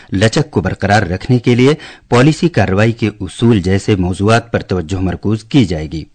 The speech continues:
بھارت اور بین الاقوامی اسکالرز اور پالیسی ساز بھارتی معیشت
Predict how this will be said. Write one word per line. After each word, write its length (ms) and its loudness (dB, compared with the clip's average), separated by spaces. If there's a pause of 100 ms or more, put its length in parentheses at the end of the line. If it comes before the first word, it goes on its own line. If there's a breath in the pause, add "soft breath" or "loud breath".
(520 loud breath)
بھارت 360 0
اور 80 2
بین 220 2
الاقوامی 400 2
اسکالرز 540 0
اور 120 4
پالیسی 400 -2
ساز 340 2 (440 loud breath)
بھارتی 400 0
معیشت 520 0